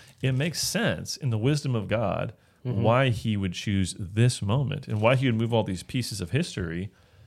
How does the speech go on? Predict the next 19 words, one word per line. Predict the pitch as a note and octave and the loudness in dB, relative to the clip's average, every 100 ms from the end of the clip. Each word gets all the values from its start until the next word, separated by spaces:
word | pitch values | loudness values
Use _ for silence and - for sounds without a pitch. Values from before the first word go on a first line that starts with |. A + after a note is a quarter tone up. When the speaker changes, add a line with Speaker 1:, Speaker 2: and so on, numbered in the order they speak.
| - | -12
Speaker 1:
to | - | -8
set | G2+ - B2 A2+ A#2 | -6 2 2 4 0
up | C3+ - | -2 -4
for | G2 F2+ | -6 -4
the | F#2 | -4
coming | - D3 D#3+ D3 | -2 2 2 2
of | B2 G2 | 0 0
his | F2 | -2
son | - F3 C3+ G#2 - _ _ _ - | -4 -2 -2 -2 -6 _ _ _ -4
and | A#2+ C#3 A#2+ | 0 0 0
the | |
rapid | F#2+ F2+ G2 A2 G#2 | -2 0 0 -2 -4
spread | - - - G2+ | -8 -6 -4 -4
of | F2+ | -4
the | F2+ | -4
gospel | F2+ G2 - F#2+ F2+ F2+ - _ _ _ - | -4 -4 -4 -6 -6 -8 -16 _ _ _ -6
to | G#2+ G2+ | -2 -2
the | F#2 | -2
nations. | E2+ A2+ - - A#2 | -2 -2 -4 -10 -12